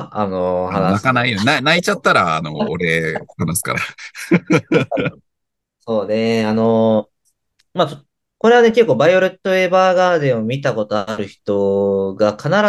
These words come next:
Speaker 1: ずあげる神回みたいなのがね、
Speaker 2: うん。
Speaker 1: あるんですけど、<clears throat> まあ、どんなお話かっていうと、まあ、いつも通りバイオレット・エヴァーガーデンが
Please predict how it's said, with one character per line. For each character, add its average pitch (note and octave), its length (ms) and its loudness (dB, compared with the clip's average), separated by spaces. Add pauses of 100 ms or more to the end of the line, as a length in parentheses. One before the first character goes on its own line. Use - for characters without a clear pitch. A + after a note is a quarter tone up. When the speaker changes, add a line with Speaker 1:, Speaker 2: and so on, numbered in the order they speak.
(100)
Speaker 1:
ず F#3 260 -6 (540)
あ C3+ 120 0
げ C#3 120 2
る C#3 120 2
神 B2 280 -4
回 A#2 240 2
み G#2+ 140 -2
た - 80 -14
い E2 100 -12
な D2 100 -20
の C2+ 60 -20
が - 200 -12
ね、 A2+ 180 -6 (240)
Speaker 2:
う G2 60 0
ん。 E2 280 -2 (360)
Speaker 1:
あ G#2 140 0
る - 20 -2
ん - 20 -4
で - 60 -20 (160)
す - 100 -20
け A2+ 100 -12
ど、 E3+ 360 2 (540)
<clears throat> C#3 280 -6
ま C3 80 -4
あ、 B2+ 40 0
ど A3 80 6
ん - 20 2
な F3 80 2
お - 20 -2
話 G#2+ 240 -4
か G#2 100 -12
っ - 100 -18
て F#2+ 100 -16
い F#2 100 -10
う - 80 -10
と、 - 340 0 (520)
ま F#3+ 80 0
あ、 F#3+ 40 4
い F#3 40 0
つ G#3+ 80 -4
も G#3+ 100 2
通 G#3 80 4
り A#2+ 80 0
バ B2 140 2
イ C3+ 80 4
オ C3+ 60 4
レ C3+ 80 0
ッ C#3 100 -10
ト・ B2+ 100 0
エ B2 120 2
ヴ - 20 2
ァ B2+ 160 2
ー - 20 2
ガ B2 200 0
ー - 20 -2
デ F2+ 140 -10
ン F#2 180 -20
が C3 440 -2